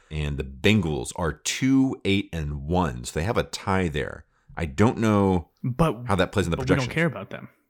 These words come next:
Speaker 2: It, we, we don't care where they draft.
Speaker 1: Yeah.
Speaker 2: Well, we do because we don't want them to trade it.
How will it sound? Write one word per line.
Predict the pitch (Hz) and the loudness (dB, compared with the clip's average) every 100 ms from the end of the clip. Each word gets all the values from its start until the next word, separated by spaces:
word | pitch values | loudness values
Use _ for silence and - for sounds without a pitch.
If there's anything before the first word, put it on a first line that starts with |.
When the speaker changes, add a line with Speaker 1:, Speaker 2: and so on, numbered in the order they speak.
| _ | _
Speaker 2:
It, | 139 - 85 | -6 -6 -12
we, | 110 131 | -6 -4
we | 135 160 | 2 4
don't | 175 | 4
care | 127 160 143 | 2 2 2
where | 107 110 107 | -2 -6 -6
they | 69 | -8
draft. | 58 - - _ _ _ _ _ _ - | -12 -16 -18 _ _ _ _ _ _ -10
Speaker 1:
Yeah. | 104 95 90 67 57 - _ _ _ | -2 2 2 2 -4 -14 _ _ _
Speaker 2:
Well, | 135 160 | 0 2
we | 139 | 2
do | 120 127 143 | 4 4 4
because | 120 110 110 | 4 -4 -2
we | 117 | -2
don't | 113 | 0
want | 113 117 | -2 -4
them | 107 | -6
to | 101 | -8
trade | - - - 117 120 | -8 -8 -4 0 0
it. | - - | -2 -8